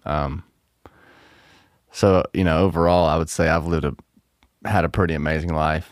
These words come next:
you know, had a great childhood. Got to, like I said, got to see my parents have a great marriage and, uh, you know, had a great, great dad all the way up to twenty and great mother and, uh, you know,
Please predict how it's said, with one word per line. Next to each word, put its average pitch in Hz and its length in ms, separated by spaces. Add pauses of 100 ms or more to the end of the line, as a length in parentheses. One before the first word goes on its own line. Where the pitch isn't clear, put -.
you 80 160
know, 80 240 (320)
had 92 140
a 78 40
great 76 260
childhood. 80 640 (800)
Got - 180
to, - 80
like 80 180
I 90 40
said, 82 260
got 85 140
to - 60
see 92 120
my 76 240 (420)
parents 98 320
have 98 120
a 90 40
great 90 240
marriage 87 500
and, 80 260 (580)
uh, - 260 (260)
you - 80
know, 73 120
had 85 160
a 78 40
great, 82 260 (220)
great 85 240
dad 80 480 (220)
all 82 140
the 85 80
way 80 80
up 78 80
to - 80
twenty 80 420
and 76 200 (640)
great 95 220
mother 85 440
and, 71 260
uh, 71 260 (360)
you 92 80
know, 78 220